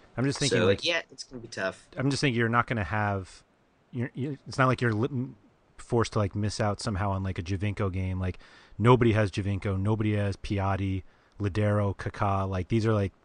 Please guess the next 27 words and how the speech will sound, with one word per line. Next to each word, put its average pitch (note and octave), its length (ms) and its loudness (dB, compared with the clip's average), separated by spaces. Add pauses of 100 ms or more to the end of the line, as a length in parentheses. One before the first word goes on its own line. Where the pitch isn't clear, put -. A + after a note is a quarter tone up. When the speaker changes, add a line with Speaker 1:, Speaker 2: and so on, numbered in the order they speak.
(400)
Speaker 1:
the - 100 -4
bigger A2 300 2
scoring G2+ 400 2
guys G2+ 300 2
that, F#2+ 120 -6
like, E2+ 160 -6
nobody A2+ 400 4
has. B2 300 -2
So G#2 160 0
I'm, F#2+ 160 -2 (1000)
the A#2 100 2
Speaker 2:
Yeah. G2+ 440 2
Speaker 1:
n-, C3+ 200 0
not A2+ 280 4
having A2 260 2
to G2+ 80 -2
take A2 220 -2
a G2 40 -2
hit, G2+ 320 -2 (1400)
I A2+ 80 0
feel G#2 220 -2
like, F#2+ 420 -6 (460)
is, G#2 140 -4
like, G2 120 -4
a G2 60 -6
plus. B2 440 -2
But A2 260 -2